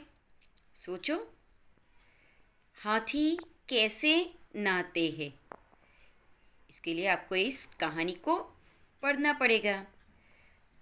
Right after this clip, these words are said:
नंबर बाईस, चंदा मामा क्यों नाराज़ है? क्यों नाराज़ है?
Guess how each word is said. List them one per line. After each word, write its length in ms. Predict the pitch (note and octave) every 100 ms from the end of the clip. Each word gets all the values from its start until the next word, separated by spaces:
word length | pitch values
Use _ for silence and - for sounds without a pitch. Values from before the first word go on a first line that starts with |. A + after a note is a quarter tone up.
| _ _ _ _ -
नंबर 260 | G#3+ B3 C4+
बाईस, 520 | A3 D3 D3 - - - - -
चंदा 460 | - B3+ C4 D4+ D#4+
मामा 420 | D4+ B3 B3 C4+
क्यों 420 | C#4 - D4+ E4+
नाराज़ 720 | D4+ G#3 F3 F3 E3 D#3 - E3
है? 240 | D3 - - - - _ _ _ _ _ _ _ _ _ _ _ _ - _ - _ _ _ _ _ - - - -
क्यों 160 | D4+ E4
नाराज़ 480 | D4+ C#4 C#4 C#4 D4+
है? 180 | F4